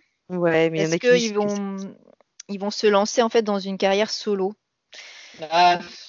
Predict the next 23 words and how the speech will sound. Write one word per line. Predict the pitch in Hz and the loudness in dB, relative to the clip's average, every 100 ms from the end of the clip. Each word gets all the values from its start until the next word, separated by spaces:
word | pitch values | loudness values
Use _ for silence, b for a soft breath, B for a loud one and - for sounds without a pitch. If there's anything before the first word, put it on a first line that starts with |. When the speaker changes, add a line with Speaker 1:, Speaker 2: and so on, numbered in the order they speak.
| - | -6
Speaker 3:
ne | 170 | -2
jamais | - 180 185 208 | 2 2 2 -2
faire | - 180 - | -2 -10 -10
ça. | - 185 208 _ _ _ _ _ _ _ | -4 -4 -4 _ _ _ _ _ _ _
Speaker 2:
Ah, | 190 - | -10 2
bah | 196 | 4
oui, | 196 208 | 4 2
bah | 175 165 | 0 0
justement, | 165 170 - 196 233 | -4 -10 -6 -4 0
parce | 202 180 | 0 -2
que, | - 160 | -6 -6
bon, | 156 160 - _ _ _ | -4 -8 -10 _ _ _
ils | 190 180 | -14 -10
ont | 175 | -4
eu | 175 | 0
un | 170 | 0
succès | - 190 - 214 | 0 -6 0 4
assez | 190 - 208 | 4 4 2
relatif, | 196 190 - 214 196 - | 4 2 -2 -6 -6 -2
euh, | 170 160 | -2 0
dans | 170 | -2
leur | 170 - | -2 -4
pays. | - 151 147 - | -4 -4 -6 -10